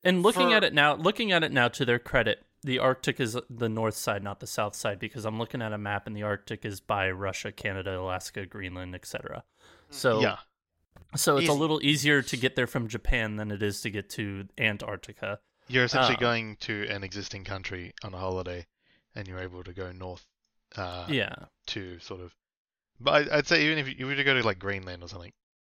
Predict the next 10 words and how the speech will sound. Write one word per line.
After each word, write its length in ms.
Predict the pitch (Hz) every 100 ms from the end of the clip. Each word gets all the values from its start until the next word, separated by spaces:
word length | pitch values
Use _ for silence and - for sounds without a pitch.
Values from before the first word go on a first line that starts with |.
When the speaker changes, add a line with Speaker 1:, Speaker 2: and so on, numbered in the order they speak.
| _ _ _ _ _ _ _ - -
Speaker 3:
uh, 320 | 90 85 95
Speaker 2:
Mm-hmm. 120 | 131 127 _ _ _ _ _ _ _
Speaker 3:
and 160 | 110 98
go 140 | 98
north, 460 | 92 92 92 90 - _ _ _ _ _ _ -
that's 240 | 101 -
the 120 | 110
Arctic 460 | 95 92 - 92 -
already. 260 | 90 87 - _ _ _ _ _ _ _ -
Speaker 1:
Yeah. 180 | 135